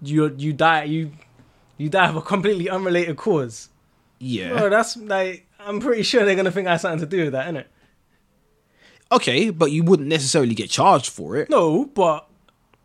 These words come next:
Speaker 1: I would still be, like, there would still be a case against me.
Speaker 2: All right. I'm gonna read out just the,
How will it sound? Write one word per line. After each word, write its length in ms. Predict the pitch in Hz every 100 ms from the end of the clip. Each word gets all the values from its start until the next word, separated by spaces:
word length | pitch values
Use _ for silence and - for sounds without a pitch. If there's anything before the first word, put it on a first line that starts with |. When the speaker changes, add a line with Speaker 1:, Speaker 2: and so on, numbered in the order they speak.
| _ _ _
Speaker 1:
I 60 | 139
would 220 | 165 156
still 240 | - 202
be, 260 | 160 165 127 _ _ _ _
like, 320 | 139 127 127 _ _ _ _ _ _ _ _ _
there 160 | 143 160
would 160 | 156
still 140 | - 175
be 100 | 151
a 40 |
case 600 | - 190 143 - - - _ _ _ _
against 380 | 143 160 156 -
me. 220 | 131 117 _ _ _ _ _ _ _ _ _ _ _ _ _ _ _ _ _ _ _ _ _ _ _ _ _ _ _ _ _ -
Speaker 2:
All 100 | 160
right. 240 | 101 - - _ - - - - - _ _ -
I'm 120 | 220
gonna 180 | 240 196
read 220 | 202 185
out 240 | 151 131 143
just 220 | 180
the, 100 | -